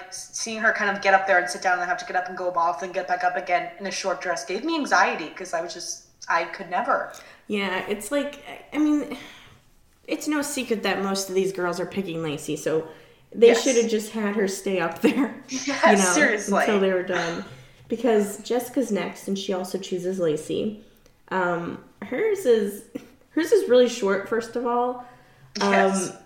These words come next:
Speaker 2: and it's weird 'cause she's, like, I feel like she's trying to kind of do what Brandy M just did, but it didn't feel as natural and real, and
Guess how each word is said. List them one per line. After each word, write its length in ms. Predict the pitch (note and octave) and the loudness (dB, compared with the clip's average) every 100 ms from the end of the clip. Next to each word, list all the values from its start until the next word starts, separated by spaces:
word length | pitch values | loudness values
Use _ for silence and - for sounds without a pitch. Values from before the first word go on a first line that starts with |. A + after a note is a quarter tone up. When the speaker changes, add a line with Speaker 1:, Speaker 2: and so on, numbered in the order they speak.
| _ _ _ - | _ _ _ -2
Speaker 2:
and 120 | A3+ | 2
it's 240 | G#3+ - | 2 0
weird 580 | G3 - A3 A#3+ A#3+ A#3 | -2 -2 4 6 6 4
'cause 140 | A#3 G#3 | -4 -6
she's, 280 | - G#3 G#3 | -6 -4 0
like, 420 | F#3+ F#3+ - - | 0 0 -6 -16
I 20 | G3+ | -10
feel 180 | G#3+ | -4
like 80 | G#3 | -4
she's 240 | G#3 G3 - | -2 -6 -6
trying 640 | - G3 F3+ F#3 G3+ G#3 | -10 -6 -4 -2 -2 -4
to 120 | G#3 | -6
kind 280 | G#3 A3+ A3 | -8 -6 -4
of 180 | G#3 F#3+ | -4 -2
do 180 | G#3+ A3+ | -2 0
what 220 | G#3+ G3 | 0 -2
Brandy 340 | G3 G3+ G3 | -2 0 0
M 180 | G3 G3+ | 0 0
just 240 | G3+ G#3 - | -2 -4 -4
did, 300 | G#3+ G3+ G3+ | -2 -2 -2
but 220 | E3+ - - - _ _ _ _ _ _ - | -4 -6 -12 -20 _ _ _ _ _ _ -6
it 320 | F#3 F3+ - - | -4 -4 -12 -4
didn't 360 | G3+ G3 - - - | 0 0 -4 -14 -10
feel 680 | G3+ G3 F#3+ F#3 F#3 G3 - F#3 | -4 -2 -2 -2 -4 -6 -12 -8
as 320 | F3 F3 F#3 | -6 -4 -4
natural 600 | F3 E3 E3+ - F#3 F3 | -4 -4 -6 -4 -2 -2
and 240 | E3+ E3+ | -4 -6
real, 760 | E3+ F#3+ A#3 B3+ C4 C4 B3 B3 | -4 -4 -4 -4 -4 -4 -8 -8
and 420 | F#3+ F#3 F3+ F3 | -6 -4 -4 -8